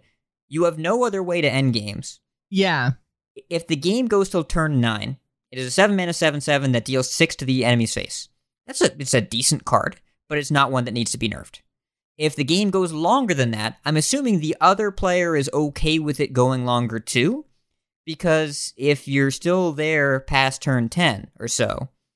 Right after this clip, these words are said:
Speaker 1: you both gotta be playing long game decks, because the average length of a Hearthstone game is around eight, nine turns. So if, if you both wanna be there, if you're a priest, you just hero power, just one damage a turn. Like, is that a big deal?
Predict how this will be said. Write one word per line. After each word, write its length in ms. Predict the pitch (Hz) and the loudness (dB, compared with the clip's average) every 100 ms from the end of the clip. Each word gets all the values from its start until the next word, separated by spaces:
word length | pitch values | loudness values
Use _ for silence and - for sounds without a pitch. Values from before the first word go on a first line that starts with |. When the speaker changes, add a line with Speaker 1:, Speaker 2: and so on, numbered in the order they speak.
| _ _ _ _ _ | _ _ _ _ _
Speaker 1:
you 100 | 127 | -4
both 240 | 139 139 135 | 0 0 0
gotta 160 | 127 | 0
be 80 | 110 | 0
playing 240 | - 123 | 0 0
long 180 | 117 117 | 0 -2
game 180 | 113 110 | -2 -2
decks, 260 | 120 98 - | -2 -4 -6
because 340 | 123 123 110 | -4 0 0
the 140 | 113 110 | -2 0
average 480 | 120 113 110 - _ _ _ | 0 0 -6 -8 _ _ _
length 340 | 120 127 120 - | 0 0 0 -4
of 60 | |
a 40 | 110 | 0
Hearthstone 300 | 127 127 113 | 0 2 2
game 200 | 107 110 | 2 0
is 80 | 113 | -4
around 340 | 110 107 101 _ | -4 -6 -10 _
eight, 120 | 123 110 | -12 -6
nine 160 | 95 | -6
turns. 340 | - - - _ _ _ _ _ _ _ _ _ _ _ | -6 -16 -20 _ _ _ _ _ _ _ _ _ _ _
So 80 | 147 | 0
if, 140 | 143 - | 0 -2
if 140 | 147 | -2
you 80 | 139 | 0
both 220 | 147 220 | 4 4
wanna 160 | 185 151 | 2 0
be 80 | 165 | 2
there, 220 | 131 139 - | 0 -2 -10
if 160 | 151 | -2
you're 140 | 208 226 | -2 0
a 40 | |
priest, 320 | - 214 - | 0 -2 -2
you 60 | 139 | -4
just 160 | 131 147 | -2 2
hero 240 | 175 - | 2 2
power, 320 | - 110 117 | -2 -2 -2
just 180 | 131 143 | -2 -2
one 240 | 127 151 | -2 0
damage 240 | 156 147 127 | 0 0 -2
a 40 | |
turn. 180 | 185 196 | 0 0
Like, 140 | 117 | 0
is 60 | 113 | 0
that 100 | 131 | 0
a 40 | |
big 140 | 143 139 | 0 -4
deal? 240 | 170 - | -6 -10